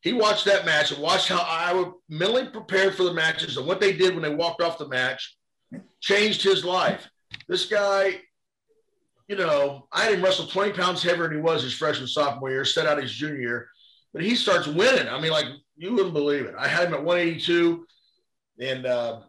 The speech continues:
I blew him up past about ten pounds. He had to cut ten pounds every time to wrestle, but Colton became a great wrestler for Amlin Heights.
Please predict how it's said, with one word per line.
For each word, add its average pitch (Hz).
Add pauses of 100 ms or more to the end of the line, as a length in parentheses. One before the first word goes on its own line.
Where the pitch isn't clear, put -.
(140)
I 110
blew 170
him 170
up -
past 160
about 147
ten 160
pounds. 156
He 143
had 131
to -
cut -
ten 151
pounds 147
every 147
time 139
to 127
wrestle, 131
but 117 (260)
Colton 151
became 135
a 120
great 143
wrestler 147
for 127
Amlin 131
Heights. 123